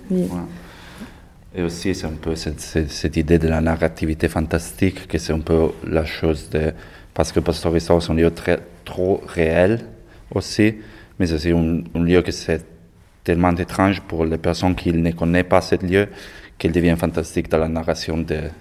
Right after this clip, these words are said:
Speaker 2: qu'il y a dehors, euh, je pense, non ? C'est, ok, les personnages sont immédiatement les addictés, ou les, les, on, on dit comme ça ? Ou, ou ils sont complètement div-, othered,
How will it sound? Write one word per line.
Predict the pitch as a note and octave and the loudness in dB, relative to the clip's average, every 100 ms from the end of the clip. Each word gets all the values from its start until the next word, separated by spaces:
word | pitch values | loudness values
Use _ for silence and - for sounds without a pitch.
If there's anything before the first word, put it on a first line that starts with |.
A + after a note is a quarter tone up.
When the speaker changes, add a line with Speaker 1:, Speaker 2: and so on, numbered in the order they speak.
| - - | -20 -8
Speaker 2:
qu'il | F2 | -2
y | E2 | 0
a | |
dehors, | D#2 D#2+ E2+ E2 - - - - - - - - | 2 4 4 2 -8 -20 -20 -20 -20 -20 -20 -6
euh, | D#2+ | -4
je | E2 | -4
pense, | D#2+ E2+ E2 - | -2 -2 -2 -2
non ? | F#2+ A2 - - | -2 -2 -6 -4
C'est, | F2 D#2 - - - - | -2 -2 -4 -16 -18 -14
ok, | - | 0
les | F#2 D#2+ | 2 4
personnages | E2+ E2 E2+ F2 F2+ F#2 E2+ | 4 4 4 4 6 6 2
sont | - E2+ E2 | -2 0 2
immédiatement | E2 D#2+ D#2+ E2 E2 E2+ E2+ - - - - - - - - - | 2 2 0 0 0 2 0 -4 -16 -18 -20 -20 -20 -20 -20 -12
les | E2+ E2 D#2 | -2 -2 0
addictés, | D#2+ F#2+ - - G#2 G#2+ G#2+ | -4 -4 -6 2 6 8 8
ou | D#2 E2 | 6 2
les, | E2 E2 | 2 2
les, | E2 C#2 F#2 - - | 0 -2 -6 -14 -10
on, | - F2+ | -6 -4
on | F2+ | -4
dit | F2+ | -6
comme | F#2+ G2 | -6 -4
ça ? | A#2 B2 - - | -4 -4 -14 -8
Ou, | - - | -4 -2
ou | D#2 D#2 E2 D#2+ - - | -2 -2 -6 -8 -12 -12
ils | |
sont | - F#2+ - - - - _ _ - | 0 0 0 -16 -20 -20 _ _ -16
complètement | - F2+ F2 F2+ F#2 G2 - - - - - - - - | -2 4 6 6 4 2 -2 -14 -20 -20 -20 -20 -16 -2
div-, | F2+ E2 - - | -2 -2 -2 2
othered, | F2+ E2+ E2 E2 | 4 4 0 -2